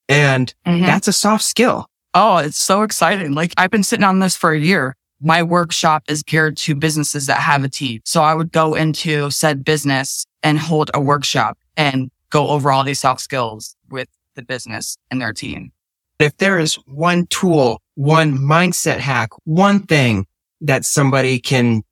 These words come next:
Speaker 1: hyper-focus on to get their business up off the ground, what would it be?
Speaker 2: Conversations, talking to people. Honestly, especially talk to people that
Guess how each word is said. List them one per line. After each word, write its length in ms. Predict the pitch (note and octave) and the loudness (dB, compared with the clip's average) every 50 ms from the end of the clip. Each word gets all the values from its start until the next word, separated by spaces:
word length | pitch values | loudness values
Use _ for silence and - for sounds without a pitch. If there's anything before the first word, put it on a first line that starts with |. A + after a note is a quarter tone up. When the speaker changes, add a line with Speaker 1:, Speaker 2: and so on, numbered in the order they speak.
| _ _ - | _ _ -16
Speaker 1:
hyper-focus 880 | - - - E3+ F3 - - E3+ D3+ - C#3+ B2+ A#2 - B2 A2+ - - | -8 0 0 0 2 2 0 -2 0 2 0 0 0 0 -2 -2 0 0
on 300 | A#2+ A2+ A2+ A2+ G#2+ G#2+ | 0 0 0 -2 -4 -4
to 120 | - A2+ | -4 -6
get 220 | A2 - D3+ D#3 - | 0 2 0 2 4
their 140 | E3 D3+ | 2 2
business 380 | B2+ - B2+ A2+ B2+ B2 A2+ - - - | 2 2 0 2 2 0 0 -2 -2 -2
up 140 | C3 B2+ - | -2 0 2
off 200 | C3+ B2+ B2 A2+ | 2 0 0 0
the 120 | - B2+ A2 | -4 -8 -4
ground, 400 | - A2+ A2 G#2+ G#2 G#2 G#2+ - | -2 -2 -2 0 -2 -2 -4 -6
what 180 | - B2 A2 G2 | -4 -4 -4 -2
would 120 | A#2 G#2+ | -2 -4
it 100 | G2 - | -6 -6
be? 240 | - D#2+ - - - _ _ _ - | -8 -12 -12 -12 -14 _ _ _ -2
Speaker 2:
Conversations, 1000 | - F3 F3 F3+ F3+ F#3 - F#3 F3 F3 - - C#3 C3 B2 B2 - - - - _ _ - | 0 2 2 2 0 -2 0 0 0 0 0 0 0 0 -2 -2 -4 -8 -10 -12 _ _ -2
talking 360 | - F3 F3+ E3+ - F3 D#3+ | 0 0 0 0 0 -4 -2
to 120 | D#3 D#3 C3+ | -2 -2 0
people. 480 | - C#3 C3 - B2+ A2+ A#2 B2+ - _ _ _ _ _ _ _ _ _ _ _ _ _ _ - - | 0 0 0 0 -2 -4 -4 -8 -12 _ _ _ _ _ _ _ _ _ _ _ _ _ _ 0 2
Honestly, 480 | E3 E3+ E3+ F3 E3+ - E3 D#3 D3 C3+ - _ - | 2 4 4 2 0 0 0 0 0 -2 -4 _ -4
especially 720 | D3 C#3 - - E3 D#3+ D#3 - - D#3+ D3+ D3+ D3+ C3 | -2 -2 0 0 0 0 0 -2 -2 -2 -2 -2 -2 0
talk 200 | - E3+ E3+ - | 0 0 0 2
to 100 | - F#3 | -2 -6
people 560 | F3 - G3+ F#3+ F3 F#3 F3+ F3 F3 E3+ E3+ - _ _ _ _ | -4 -2 -2 -2 0 0 0 2 2 0 -2 -6 _ _ _ _
that 220 | - D#3+ D3+ D3 | 0 0 0 0